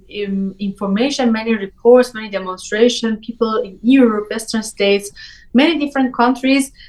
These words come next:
they tried to make it clear for the fifa, um, and Qatar make a mass human rights violation. Many workers, they died for the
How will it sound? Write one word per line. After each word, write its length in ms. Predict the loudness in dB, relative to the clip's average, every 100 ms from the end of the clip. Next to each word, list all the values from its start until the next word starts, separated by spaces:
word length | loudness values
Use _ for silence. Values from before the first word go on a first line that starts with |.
| -4
they 160 | -2 -2
tried 500 | -2 2 4 2 0
to 140 | -6
make 320 | -4 -2 -2
it 180 | -4 -6 -6
clear 640 | 2 4 6 6 4 4 0
for 180 | -4
the 80 | -2
fifa, 680 | -8 -4 -4 2 4 4 2 -2 -20 _
um, 580 | -2 0 0 0 -2 -6
and 180 | -6 -6
Qatar 640 | -2 0 4 4 6 4
make 240 | 2 -2 -2
a 80 | -2
mass 560 | 0 0 0 -2 -2
human 340 | 4 6 6 4
rights 320 | 0 0 -2
violation. 840 | -4 -2 0 0 0 2 2 2
Many 220 | 2 0 0
workers, 680 | 0 0 0 -2 -4 -4
they 200 | 2 2
died 420 | 2 -4 -4 -6 -6
for 120 | -8
the 60 | -6